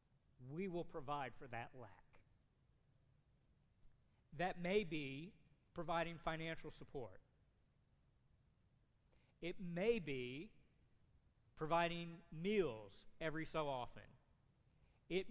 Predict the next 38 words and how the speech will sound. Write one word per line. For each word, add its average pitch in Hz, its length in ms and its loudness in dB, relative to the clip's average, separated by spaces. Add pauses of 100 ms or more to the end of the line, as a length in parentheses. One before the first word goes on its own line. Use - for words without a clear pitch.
may 214 260 4
be 156 560 -2 (1400)
that 165 120 4
a 165 100 4
couple 202 560 2
or 180 140 2
a 165 40 -2
mom 185 360 0
already 190 320 2
has 190 240 2
a 190 40 -2
couple 180 280 0
kids 190 440 0
and 165 100 -4 (120)
she 214 140 -2
doesn't 220 340 2
think 208 180 -2
that 214 140 -8
she's 175 260 -6
physically 196 440 2 (120)
capable 190 440 0
of 175 180 -2
taking 196 380 -2
another 180 580 0
responsibility 185 880 -2
on, 170 420 0
and 170 140 -2 (120)
we 226 140 0
can 208 200 -6
say, 143 440 0 (180)
"How - 100 -4
about 285 200 -2
you 254 100 -6
let 214 140 0
us 185 120 -4
babysit 160 540 -2 (100)
for 110 200 -8
you?" 95 140 -14